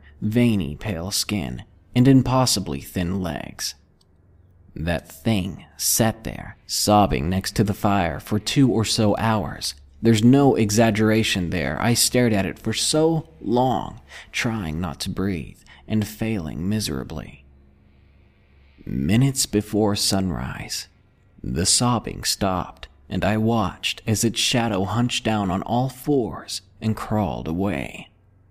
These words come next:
Austin snored about an hour past sunlight, then finally woke up fully refreshed. I never went back to sleep. I didn't even move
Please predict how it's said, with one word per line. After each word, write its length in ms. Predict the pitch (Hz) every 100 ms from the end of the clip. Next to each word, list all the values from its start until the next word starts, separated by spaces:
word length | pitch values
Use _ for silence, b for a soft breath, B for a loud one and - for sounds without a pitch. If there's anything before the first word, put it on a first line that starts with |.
| _ _ _ _ _ -
Austin 520 | - 92 101 - 87
snored 500 | 87 - 120 107 82
about 280 | 92 101 107
an 100 | 113 -
hour 320 | 123 127 123
past 360 | 120 117 110 -
sunlight, 560 | 120 110 92 65 62 - B B B
then 160 | 113
finally 560 | 107 - 131 135 107 82
woke 340 | 85 104 104
up 240 | 107 71 -
fully 460 | - 123 110 98
refreshed. 720 | - 85 - 104 92 95 - - - _ - - - _ _
I 320 | - 78 95
never 320 | 113 117 117 101
went 220 | 85 67
back 300 | 104 90 -
to 100 | 95
sleep. 480 | - 80 85 - - _ _ _ - -
I 140 | 120 117
didn't 280 | 151 156
even 320 | 139 127 113 107
move 400 | 120 98 82